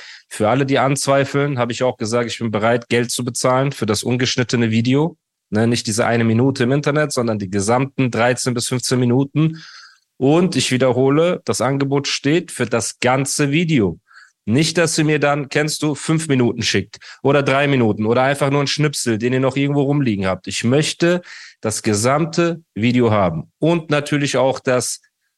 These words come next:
Reaktionsvideo quasi auf diese Aktion, die dann später passiert ist, ne, in dem Büro.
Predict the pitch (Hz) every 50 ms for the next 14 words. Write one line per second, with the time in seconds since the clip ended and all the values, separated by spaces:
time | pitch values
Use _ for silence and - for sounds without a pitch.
0 | _ _ _ _ _ _ _ - - 104 117 120 123 123 127 127 - - - -
1 | - 135 135 143 147 156 156 147 - - 127 120 113 131 139 139 - 135 143 139
2 | 143 139 139 - 139 135 139 143 139 127 - 143 143 139 110 104 98 - - 147
3 | 143 143 123 127 131 131 - - - 143 139 135 123 110 110 107 104 - - 143
4 | 147 147 147 143 147 135 - - 143 139 139 - 139 135 131 - - - 95 110
5 | 117 123 123 - - 113 110 107 101 104 104 104 104 98 107 135 139 147 156 170
6 | 175 175 165